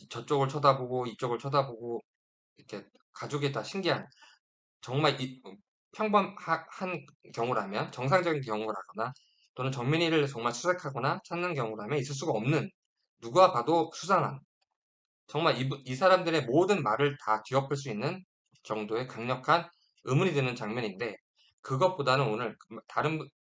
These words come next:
부분은 많은 그 채널에서 이걸 다루고 있기 때문에 이, 이 부분 제가 얼마 전에 다뤘는데, 그 이후에 린다, 개똥님, 아니,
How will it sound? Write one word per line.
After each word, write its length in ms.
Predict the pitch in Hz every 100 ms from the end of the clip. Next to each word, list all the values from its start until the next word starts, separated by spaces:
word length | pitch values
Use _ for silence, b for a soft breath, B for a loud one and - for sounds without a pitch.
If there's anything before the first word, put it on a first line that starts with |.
| _ _ _ _ _ _ _ _ _ _ _
부분은 320 | - 123 143 131
많은 420 | 107 123 127 117 _ _ _ _
그 300 | 98 87 - _ _ _ _ _ _ _ _ _ _ _ - _ _ _ _ _ _ _
채널에서 640 | - 170 160 113 - 123 -
이걸 140 | 107
다루고 260 | 110 - 131
있기 160 | 107 -
때문에 440 | 107 98 120 135 - _ B B B B
이, 200 | - 131 -
이 140 | 147
부분 240 | 185 190 190
제가 340 | 135 143 120
얼마 240 | 104 135
전에 140 | 147 139
다뤘는데, 580 | 104 104 101 - 165 202 _ _ _ _ _ _ _
그 120 | -
이후에 500 | 127 107 120 139 139 - _ -
린다, 440 | 107 123 135 147
개똥님, 640 | - - 127 117 131 175 -
아니, 260 | 104 104